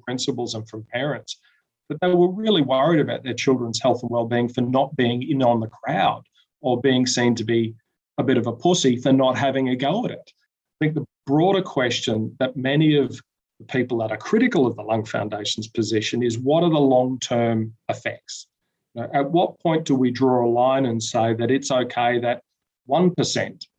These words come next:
or five percent or ten percent of young people who try vaping go back to traditional tobacco products? And there doesn't seem to be much attention on that question about what is a safe threshold, what is a safe risk margin,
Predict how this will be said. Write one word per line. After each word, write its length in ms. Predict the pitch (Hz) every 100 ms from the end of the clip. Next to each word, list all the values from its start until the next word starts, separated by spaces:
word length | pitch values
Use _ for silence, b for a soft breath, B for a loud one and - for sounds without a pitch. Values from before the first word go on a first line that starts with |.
| -
or 120 | 113 -
five 380 | 147 165 170 165
percent 400 | - - 104 -
or 120 | 131 131
ten 300 | - 165 208
percent 340 | 185 - 117
of 100 | 113
young 300 | 110 120 123 -
people 260 | 113 110 110
who 100 | 113
try 300 | - 110 110
vaping 540 | 117 127 123 104 - - _ _ _
go 140 | 139 123
back 260 | 123 117
to 100 | -
traditional 560 | 110 - 113 110 - 110
tobacco 460 | 107 107 101 - - -
products? 500 | 107 - - - - _ _ _ _ _
And 120 | 135
there 100 | 139
doesn't 360 | 139 175 180 175
seem 260 | - 156
to 80 | 143
be 140 | 127 123
much 320 | 127 135 -
attention 600 | 123 - 127 151 - 117
on 160 | 117
that 220 | 123 123 -
question 600 | 127 127 - 123 - 123 _ _ _
about 220 | - 139
what 200 | 160 185
is 180 | 202 220
a 60 | 170
safe 480 | - 127 117 110 -
threshold, 640 | 107 104 - 107 - -
what 140 | 151 156
is 160 | 180
a 300 | 160 143 135 131 b -
safe 320 | 147 139 139
risk 360 | 131 165 - -
margin, 560 | 104 107 113 175 226